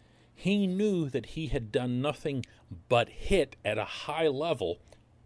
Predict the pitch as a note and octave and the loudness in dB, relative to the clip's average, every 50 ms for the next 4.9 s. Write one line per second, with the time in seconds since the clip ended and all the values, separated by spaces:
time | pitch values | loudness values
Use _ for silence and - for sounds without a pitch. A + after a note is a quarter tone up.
0 | _ _ _ _ - _ _ - - A2 G2+ - - - - - - A#3+ B3+ A#3 | _ _ _ _ -20 _ _ -4 -2 -2 -2 -2 -6 -12 -10 -6 -2 0 2 2
1 | F3 C3 C#3 E3+ A#3 C4 G3 - - - - - - - - - - - - _ | 2 2 0 2 2 2 2 0 -2 -6 -12 -12 -14 -16 -18 -20 -20 -20 -20 _
2 | _ _ _ _ _ - - - - _ _ _ _ _ _ _ _ _ _ _ | _ _ _ _ _ -20 -20 -20 -20 _ _ _ _ _ _ _ _ _ _ _
3 | _ _ - - _ - - _ _ - _ _ _ _ _ - - - - B2+ | _ _ -20 -20 _ -20 -20 _ _ -20 _ _ _ _ _ -20 -18 -8 -4 -4
4 | B2 A#2 - - - G#3+ B3 C#4 C#4+ C4 G#3+ D3+ A#2 F#2+ E2 E2 G2 G2 | -4 -4 -6 -2 2 4 4 4 4 2 2 2 2 0 0 -2 -2 -4